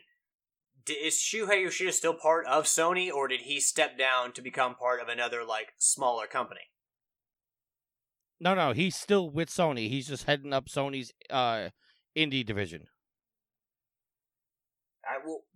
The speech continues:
Speaker 1: to, to comment on the story itself, I think, uh, Mister Hurst will do a very good job in his role.
Speaker 2: Uh, well, actually, if you, if you didn't cut me off, I could have answered Yoshida. In the article, it says, "Yoshida's switch in focus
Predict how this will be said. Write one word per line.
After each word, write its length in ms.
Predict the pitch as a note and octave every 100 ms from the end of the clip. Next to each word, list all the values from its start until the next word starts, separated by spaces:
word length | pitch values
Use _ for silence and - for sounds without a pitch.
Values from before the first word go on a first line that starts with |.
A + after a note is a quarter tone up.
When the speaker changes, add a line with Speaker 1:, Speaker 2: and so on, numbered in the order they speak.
| -
Speaker 1:
to, 100 | F#3
to 140 | E3+
comment 420 | F#3 G#3 G#3 F#3
on 140 | D#3+ D#3+
the 80 | D3
story 240 | D3+ C#3+
itself, 300 | C3+ C#3 B2
I 120 | C3 C#3
think, 400 | C#3+ C#3 C3 - _ _ -
uh, 200 | A#2+ A#2+
Mister 220 | C#3 D3 B2
Hurst 340 | D#3 C3+ -
will 80 | B2+
do 140 | C3
a 60 | B2+
very 260 | C3 C3
good 160 | B2+ A#2
job 280 | B2 A#2 A2+
in 100 | A2
his 200 | A#2 A#2
role. 280 | G#2+ F#2 - _ _ _ _ _ _ _ _ _ _ _ _ _ _ _ _
Speaker 2:
Uh, 240 | - C#3+ C#3+
well, 140 | E3+ F3
actually, 300 | G3 - D#3
if 80 |
you, 180 | F3 E3+ D3+
if 160 | D3+ C3
you 360 | D3+ D3 D3 B2
didn't 220 | B2 F3 E3
cut 120 | F3
me 80 | D#3
off, 200 | C#3+ B2+
I 220 | C3+ C3
could 160 | -
have 100 | C3+
answered 280 | C3 C#3 A#2
Yoshida. 400 | A#2 B2 C#3 A#2+ - - -
In 120 | C#3+
the 80 | F#3
article, 300 | F3+ E3+ E3
it 40 | D3
says, 340 | E3+ D#3 -
"Yoshida's 540 | D3+ C3+ G3 G3 G3
switch 360 | - - G#3+ -
in 100 | F#3+
focus 480 | G3 G3+ F#3+ F#3 -